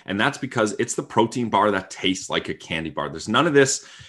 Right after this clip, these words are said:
you know, when you're trying to be healthy and you don't wanna eat healthy food because it doesn't taste as good. It's got this weird, funky flavor to it. Not Built Bar.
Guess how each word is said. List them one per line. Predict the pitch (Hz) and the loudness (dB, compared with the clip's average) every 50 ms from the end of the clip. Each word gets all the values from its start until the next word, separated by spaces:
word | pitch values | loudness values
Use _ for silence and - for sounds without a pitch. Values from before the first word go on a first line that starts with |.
| - - _ - - - | -20 -20 _ -20 -18 -10
you | - 160 165 | -4 -2 0
know, | 160 160 156 | 2 4 4
when | 160 165 160 160 | 4 4 4 4
you're | 147 131 | 4 4
trying | - - 139 139 139 | 4 2 4 4 4
to | 127 | 4
be | 117 131 127 | 4 4 2
healthy | 117 117 110 117 120 117 - 139 123 117 | 4 4 4 4 4 2 2 2 2 4
and | 110 104 | 4 4
you | 101 98 92 | 4 2 2
don't | 90 127 123 120 123 123 - | 2 2 2 2 2 0 0
wanna | - 107 110 113 107 - | 2 2 4 4 2 2
eat | 107 110 110 101 | 0 -2 -2 0
healthy | 107 107 101 107 - - 101 | 2 2 2 2 2 -2 -4
food | - - 104 104 104 101 | 0 4 6 6 6 4
because | 98 95 104 95 85 | 2 -2 -4 -4 -4
it | 82 - | -4 -2
doesn't | - 104 107 110 110 110 - | 0 2 2 2 0 -2 -2
taste | - - 101 98 101 - - - | 0 2 4 4 4 2 0 0
as | 98 90 | 0 -2
good. | - - 98 95 95 92 | 2 2 4 6 6 4
It's | 87 - | 2 2
got | - 107 104 - | 2 0 2 2
this | 107 95 - | -2 -4 -2
weird, | 101 113 110 110 107 107 | 2 4 4 4 4 0
funky | - - 101 101 104 104 - 110 104 95 | 0 0 2 2 2 0 0 0 -2 -2
flavor | - - 98 95 95 95 92 95 | -2 0 2 4 6 6 4 2
to | - - 107 104 | 0 2 2 2
it. | 98 101 | 4 4
Not | 127 135 139 131 - | 4 4 4 4 4
Built | 110 101 95 - | 4 4 4 2
Bar. | - 78 71 69 - | 0 -4 -4 -4 -6